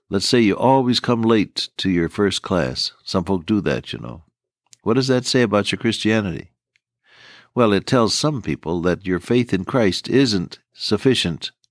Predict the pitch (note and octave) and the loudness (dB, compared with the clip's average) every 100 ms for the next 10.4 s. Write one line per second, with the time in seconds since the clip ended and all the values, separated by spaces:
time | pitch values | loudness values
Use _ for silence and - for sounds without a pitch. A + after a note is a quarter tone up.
0 | _ _ _ - G2 A2+ G2 F2+ F2+ F2 | _ _ _ -8 0 0 0 0 0 -2
1 | _ _ _ _ _ _ - A#2 F2+ D#2 | _ _ _ _ _ _ 0 2 2 -2
2 | - _ _ _ _ _ _ _ _ _ | -12 _ _ _ _ _ _ _ _ _
3 | _ _ - G2 G2+ G#2+ F#2 E2 - F2 | _ _ -4 0 2 2 2 -2 -6 -2
4 | E2 - A2 G2 D#2 C#2 B1+ - C2+ - | -2 0 0 2 0 -2 -4 -8 -8 -8
5 | - - - _ _ _ _ _ _ _ | -14 -18 -20 _ _ _ _ _ _ _
6 | _ _ _ _ - - - _ _ A#2 | _ _ _ _ -20 -20 -20 _ _ 2
7 | B2+ A#2 - B2+ G2 - G2 A#2 G#2 A2 | 2 2 4 2 2 2 2 4 2 2
8 | A2 F#2 E2+ - - C3 G#2 - - - | 2 0 -2 -2 0 2 2 -2 -8 -6
9 | F2 F#2 F#2 G2 F2+ F2+ D#2+ G2+ E2+ E2+ | -2 0 2 2 2 2 2 2 2 0
10 | A2+ D#2+ D2 - | 0 0 -4 -10